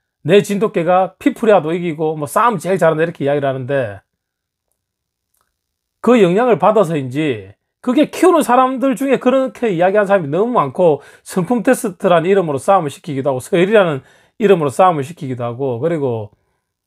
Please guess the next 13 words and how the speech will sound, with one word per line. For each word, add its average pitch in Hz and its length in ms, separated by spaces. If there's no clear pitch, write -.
그걸 220 300
가지고 170 320
유튜브를 185 480
성장을 220 420
시키려고 127 480
해요. 104 200
심지어는 202 520
또 135 460
다른 190 240
사람들을 202 380
언급해가지고 151 920
이 165 180
또 135 480